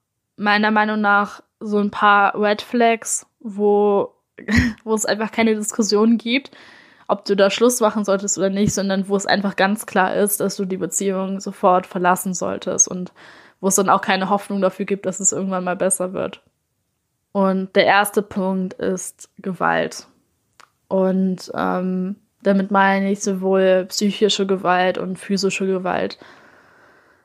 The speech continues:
Und, ähm, meiner Meinung nach ist es sowieso so bei physischer Gewalt, dass sobald dein Partner dich irgendwann schlägt oder schubst oder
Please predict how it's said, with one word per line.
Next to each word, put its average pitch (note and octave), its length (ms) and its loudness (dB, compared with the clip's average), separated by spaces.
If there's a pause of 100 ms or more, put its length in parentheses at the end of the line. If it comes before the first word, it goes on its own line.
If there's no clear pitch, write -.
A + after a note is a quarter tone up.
(240)
Und, G3 640 4
ähm, F#3 640 -2 (280)
meiner G#3 300 2
Meinung G#3 280 0
nach G3 200 0
ist G#3 120 -8
es F#3+ 140 -2
sowieso G3+ 460 0
so G#3 460 2
bei G3+ 160 2
physischer G#3+ 560 -2
Gewalt, G3 520 2
dass G3 240 -2
sobald G3+ 600 0 (340)
dein G3 180 0
Partner G#3 520 0
dich G3 380 -12
irgendwann G#3+ 840 2
schlägt G3 760 -2 (100)
oder G3+ 420 2
schubst F#3 600 -2
oder G3 560 0